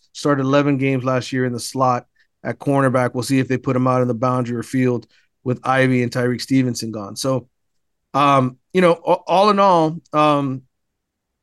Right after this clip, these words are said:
those are my top twenty-five. You wanna see the rest of the list? I got Terry Roberts in there, uh, the Iowa transfer. He's only played four hundred and forty-one career snaps at Iowa. He's an unranked recruit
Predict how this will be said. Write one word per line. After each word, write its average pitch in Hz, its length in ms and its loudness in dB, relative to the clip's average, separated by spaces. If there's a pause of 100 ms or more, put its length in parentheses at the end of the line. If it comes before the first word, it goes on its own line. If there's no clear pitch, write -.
(220)
those 165 200 2
are 185 40 2
my 180 120 4
top 165 280 2
twenty-five. 160 500 2
You 147 60 0
wanna 147 200 2
see 156 120 0
the 147 100 2
rest 143 240 0
of 156 60 -2
the 147 60 4
list? 147 380 2 (180)
I 131 60 -12
got 131 160 -4
Terry 156 260 4
Roberts 147 440 4
in 147 140 4
there, 143 360 2 (320)
uh, 127 200 2
the 120 180 -2
Iowa 139 300 4
transfer. 139 420 0
He's 135 100 -2
only 185 160 2
played 175 220 2
four 165 240 4
hundred 160 240 4
and 131 80 -6
forty-one 139 440 2
career 127 240 -4
snaps 120 540 -8 (140)
at 123 120 2
Iowa. 113 320 0
He's 113 140 -2
an 120 80 2
unranked 143 440 4
recruit 139 400 0